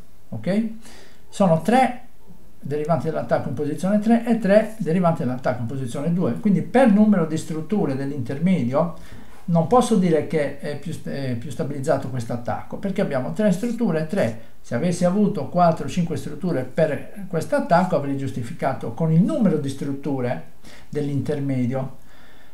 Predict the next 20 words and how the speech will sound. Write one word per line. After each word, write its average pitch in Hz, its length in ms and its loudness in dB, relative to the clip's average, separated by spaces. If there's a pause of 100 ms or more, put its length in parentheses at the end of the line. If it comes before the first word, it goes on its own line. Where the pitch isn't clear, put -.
E, 151 540 -6
e, 226 280 2
e 208 140 4
quindi 185 380 8
quando 247 320 6
non 170 160 4
c'è 208 160 2
un 170 120 4
numero 180 260 4
superiore 160 460 0
di 147 80 -6
strutture, 143 500 -4
si 233 220 -4
passa 160 560 0
a 180 100 -2
considerare 170 760 4
l'eventuale 165 380 0
presenza 208 480 4
di 156 280 -2
strutture 208 840 4